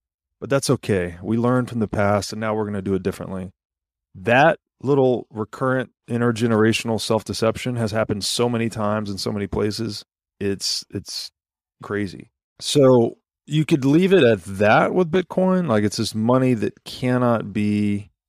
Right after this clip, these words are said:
printed or inflated. And that becomes especially relevant and valuable in a world awash in inflated currency or, or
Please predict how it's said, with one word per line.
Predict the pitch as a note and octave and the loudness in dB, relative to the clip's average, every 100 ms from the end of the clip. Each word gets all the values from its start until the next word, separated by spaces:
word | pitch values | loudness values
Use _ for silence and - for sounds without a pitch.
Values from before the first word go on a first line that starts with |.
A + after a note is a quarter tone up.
| - | -6
printed | - A#2 A2+ A#2+ A2+ | -4 -2 -2 -2 0
or | G2+ F#2+ | 0 -2
inflated. | F#2 - - F#2+ G2+ G#2+ C3+ C#3 - _ _ _ _ _ _ _ - | -6 -12 -12 -4 -2 0 0 -2 -14 _ _ _ _ _ _ _ -2
And | A2+ A2+ A2 A2 - _ _ _ _ _ _ | 2 2 2 -2 -8 _ _ _ _ _ _
that | B2 A2 C3 - | -2 4 4 4
becomes | B2 C3 B2 | -2 0 0
especially | A2 - - - B2+ - C3+ A#2 A2+ G#2 G2+ G2 | 0 -2 -4 2 2 2 0 0 0 -2 -4 -8
relevant | - G2 G#2+ A2 G2+ G#2+ G2+ | -6 0 2 2 0 -2 -4
and | G2+ F#2+ | -6 -4
valuable | G2 G2 G#2+ G#2 F2+ F#2+ F#2 G2+ _ _ _ _ _ _ _ - | 0 2 2 0 -4 -6 -6 -12 _ _ _ _ _ _ _ -4
in | A2 | 0
a | G#2+ | 0
world | G#2 G#2+ A2+ A2+ A2 G2 | 0 2 4 6 4 0
awash | G2+ G2+ G2 A2 A2+ F#2+ F#2 - - - _ _ _ A#2+ | -2 0 4 6 6 4 0 -8 -10 -14 _ _ _ 0
in | A2 G#2 G#2 _ _ _ - | 2 2 -2 _ _ _ -6
inflated | G2+ - A2 G#2+ G2 F#2 | -6 -4 0 0 0 -6
currency | - G2+ F#2+ - G2 F#2+ | -4 -2 -2 -4 -4 -2
or, | F#2+ F#2+ | 0 -2
or | G2 G2 | -2 -4